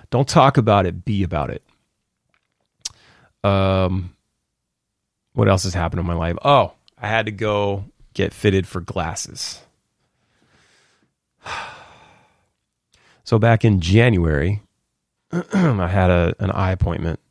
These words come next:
and they said I had twenty twenty vision. So "You're good to go." I'm like, "Sweet." Like, my vision's always been, always been good. And then about two weeks ago, I noticed, I was on a plane actually, and I'm trying to read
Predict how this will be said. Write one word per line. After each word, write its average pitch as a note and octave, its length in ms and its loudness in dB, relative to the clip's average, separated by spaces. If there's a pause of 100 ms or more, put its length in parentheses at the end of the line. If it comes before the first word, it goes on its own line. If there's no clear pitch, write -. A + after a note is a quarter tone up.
(760)
and E2 520 -4 (1600)
they F#2+ 80 -4
said F#2 180 0
I E2+ 60 0
had D#2+ 100 -4
twenty G#2+ 220 2
twenty F#2+ 180 0
vision. - 300 -12 (360)
So - 160 -20
"You're A2 220 0
good G#2 160 0
to F2+ 80 -4
go." D#2+ 140 -4
I'm - 560 -20
like, - 120 -20
"Sweet." - 640 -4 (680)
Like, - 160 -20
my F#2 100 -2
vision's A#2 320 4
always A2+ 260 6
been, G#2 360 0 (600)
always G#2+ 160 4
been G2+ 120 4
good. E2 260 -4 (1120)
And G2 200 -6
then F2 320 -8 (480)
about E2+ 340 -4
two - 200 0
weeks A#2 200 -2
ago, F#2+ 340 0
I F#2 60 -2
noticed, F2 400 -4
I F#2 60 -2
was F2+ 100 -2
on F2+ 80 0
a E2 60 -4
plane A#2 380 -4
actually, E2 440 -8
and E2+ 80 -8
I'm E2 80 -10
trying F#2 200 -4
to F2 60 -2
read G2 540 2